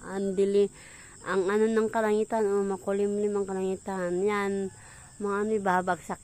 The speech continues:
yan, baka mamaya na naman yan. Kasi kahapon malakas ang ulan. Kaya bumabaha dun sa ano, tinaniman ng mga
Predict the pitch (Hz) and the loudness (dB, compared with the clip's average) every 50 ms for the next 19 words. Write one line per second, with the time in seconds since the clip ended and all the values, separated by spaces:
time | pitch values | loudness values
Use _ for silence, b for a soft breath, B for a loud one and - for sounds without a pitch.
0 | - 202 190 190 190 185 180 180 - 180 180 175 175 175 175 180 185 180 180 180 | -6 -4 -2 -2 -2 -2 -4 -6 -6 -6 -4 -4 -4 -4 -4 -4 -4 -4 -4 -4
1 | 180 175 175 180 180 175 175 180 180 185 185 180 175 175 180 - 175 170 - - | -4 -4 -4 -4 -4 -2 -2 -2 -2 -2 -2 -4 -6 -8 -10 -10 -12 -12 -10 -10
2 | 196 185 - 180 165 170 170 165 175 170 - - 175 170 170 170 175 175 180 180 | -12 -12 -12 -12 -10 -6 -6 -6 -6 -8 -8 -8 -6 -4 -4 -2 -2 -2 -2 -4
3 | 180 170 170 160 156 160 160 - - 170 165 - 170 165 170 143 151 156 160 165 | -4 -6 -6 -6 -6 -8 -8 -8 -10 -12 -12 -12 -10 -8 -6 -6 -4 -4 -4 -4
4 | 165 156 151 147 156 160 160 B B B B B B B B - - 175 175 175 | -4 -4 -4 -4 -6 -6 -8 B B B B B B B B -10 -6 -4 -4 -2
5 | 165 160 165 165 165 175 175 165 165 175 165 151 165 175 170 170 156 151 147 165 | -2 -4 -4 -4 -4 -2 -2 -2 0 -2 -4 -2 -2 -2 -2 -2 -2 -4 -4 -4
6 | 170 170 170 160 - - 190 170 156 156 170 175 175 165 165 - - - 175 165 | -4 -2 -4 -4 -6 -6 -6 -4 -2 -2 0 0 -2 -2 -2 0 0 0 0 0
7 | 160 160 160 160 160 320 311 311 320 311 156 156 156 156 156 156 156 156 | 2 2 2 0 0 0 0 0 0 0 0 0 2 0 0 2 0 0